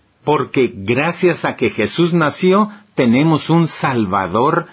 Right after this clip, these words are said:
que nos invita a unir nuestro sufrimiento al suyo, y así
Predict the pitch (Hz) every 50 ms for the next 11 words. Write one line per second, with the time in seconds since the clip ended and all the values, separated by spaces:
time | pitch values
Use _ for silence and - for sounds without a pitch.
0 | _ _ _ _ _ _ _ - 180 175 170 156 - 175 170 156 143 180 202 208
1 | - 202 202 - - - 156 151 147 139 131 135 147 160 151 139 120 127 139 139
2 | 131 120 - - 139 120 - - 131 113 - 117 117 110 110 120 135 151 180 202
3 | 202 208 - 220 214 202 185 139 113 101 92 90 - - - 123 131 147 135 110
4 | 98 87 78 - _ _ _ _ _ _ _ 123 117 95 80 82 85 - - 170
5 | 202 220 220 214